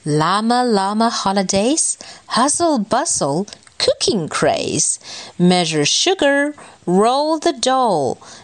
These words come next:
ten more batches left to go. 同样，圣诞节之前的准备，要准备一些过节的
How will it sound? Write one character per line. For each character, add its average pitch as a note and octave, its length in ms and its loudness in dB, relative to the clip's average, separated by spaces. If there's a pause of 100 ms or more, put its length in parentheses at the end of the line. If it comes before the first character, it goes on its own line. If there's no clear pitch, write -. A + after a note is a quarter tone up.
(140)
ten A#3 460 -2
more F#3 460 4
batches F3 800 -2
left A#2+ 460 0 (120)
to F3 100 0
go. D#3+ 840 0 (760)
同 G3 180 0
样， B3 200 2
圣 B3+ 180 -2
诞 A#3+ 220 2
节 G#3+ 180 0
之 A3 160 -2
前 G#3+ 180 0
的 A3+ 80 2
准 D3+ 280 0
备， E3+ 160 2
要 F#3 160 2
准 C#3 280 -2
备 F#3+ 540 2 (280)
一 G#3 120 0
些 A3 560 0
过 A#3 220 2
节 G#3+ 180 0
的 G#3+ 460 2